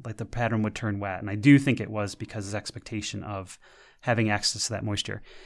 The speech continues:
But what ended up happening was July was late and ended up being drier than average. August ended up being just not good. August was, the entire state was below average as far as precipitation. Couple of spots got lucky and had some,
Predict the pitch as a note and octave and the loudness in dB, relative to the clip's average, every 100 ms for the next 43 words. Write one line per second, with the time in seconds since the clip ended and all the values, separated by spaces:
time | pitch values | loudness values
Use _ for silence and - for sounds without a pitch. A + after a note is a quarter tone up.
0 | - - - - C#3+ E3 D#3 C#3 - F3 | -20 -20 -8 4 8 10 10 8 6 4
1 | F3 C3+ C3 D#3 - B2 B2 A#2+ A#2 A2+ | 6 4 4 2 -2 2 6 6 4 2
2 | - - - B2 A2+ A#2+ C3 C3+ C3+ - | -2 -4 -4 0 4 6 6 2 0 -2
3 | A2+ A#2 B2+ A2+ - - _ _ _ _ | -4 -2 -4 -6 -10 -12 _ _ _ _
4 | _ A#2+ A#2 A2+ A2+ A2+ A#2 A2+ A#2+ A2+ | _ -2 0 2 2 0 -2 0 2 2
5 | A#2 G#2+ G#2 G2+ G#2 G#2+ - - E3+ A#3 | 0 0 -2 -4 -4 -8 -4 4 6 6
6 | G#3+ - - B2+ A#2 A2 B2 A#2 A2+ A2 | 2 0 0 0 2 0 0 0 0 0
7 | - - - - B2+ D#3+ D3 - - B2 | -4 -12 -16 -4 4 8 8 4 0 2
8 | C#3+ B2 E2+ A2+ F#2 - - - C3 D#3 | 4 4 2 0 0 -6 -10 2 4 4
9 | D#3 - A#2 G#2+ G2 - - _ _ - | 2 0 0 0 0 0 -4 _ _ 6
10 | C#3 C3+ - E3 E3+ E3 - D3 B2 - | 6 6 6 4 6 4 2 2 0 -2
11 | A2 G#2+ G#2 A2 A2+ G#2+ G#2 A2+ A#2 G#2 | -6 -6 -4 -2 0 2 2 0 -4 -6
12 | - G#2+ - A2+ A#2+ G2+ A2 G#2+ A#2+ A#2 | -4 -4 -2 0 0 -2 -4 -4 -4 -4
13 | A#2 - - - _ - D3+ D3 C#3+ C3+ | -6 -16 -20 -20 _ 2 6 6 4 2
14 | - - B2 - - B2 A2 A#2 A2+ - | 2 4 2 0 -2 -2 -2 0 -2 -2
15 | A#2 A#2 A2+ A2 G#2 A2 - C#3 C3 C3+ | -4 -4 -4 -4 -2 0 0 -2 -2 -2
16 | C3+ | -6